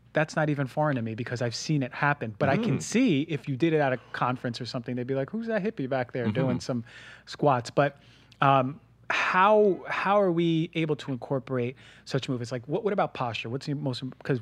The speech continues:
Speaker 1: men and women, we're affected by really crappy posture.
Speaker 2: Well, something really simple would be people can, there's a whole book, there's a book called Shoulder Pain, question mark, um, that s-, breaks down a, a simple postural adjustment fix that people can do, especially if you're experiencing shoulder pain,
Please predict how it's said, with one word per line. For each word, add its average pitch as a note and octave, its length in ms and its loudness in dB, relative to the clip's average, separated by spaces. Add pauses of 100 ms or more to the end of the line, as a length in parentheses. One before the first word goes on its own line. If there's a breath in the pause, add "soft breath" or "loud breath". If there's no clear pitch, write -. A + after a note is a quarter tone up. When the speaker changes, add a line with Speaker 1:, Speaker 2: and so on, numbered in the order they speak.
Speaker 1:
men D3+ 200 2
and D#3+ 160 2
women, A#2+ 240 0
we're B2 80 -2
affected A#2 360 -6
by A2 240 -6 (140)
really B2 180 -4
crappy A#2+ 300 -10
posture. - 400 -12 (220 loud breath)
Speaker 2:
Well, G#2+ 80 4
something D#3+ 260 4
really A#2 160 6
simple G#2+ 380 2
would F#2+ 200 2
be F#2 140 2
people A2 320 -2
can, G2 200 0
there's F#2+ 120 2
a G#2 60 6
whole G2+ 100 0
book, G2 160 2
there's F#2 140 0
a F#2+ 40 2
book G#2 180 0
called E2 200 0
Shoulder E2 400 2
Pain, G2+ 380 -4
question - 440 -4
mark, G#2 280 0 (400 loud breath)
um, D#2+ 500 0
that E2+ 240 4
s-, - 240 -4
breaks - 480 0
down F2 400 0
a, D#2+ 140 -2
a F2 40 -4
simple F#2+ 460 0
postural E2 960 0
adjustment D#2 560 -4
fix - 320 -2
that - 140 -10
people - 240 -10
can D#2+ 160 -6
do, G2 100 2
especially E2+ 300 0
if D#2 80 -8
you're D#2 80 -4
experiencing D#2+ 420 -6
shoulder E2+ 240 2
pain, A#2+ 240 0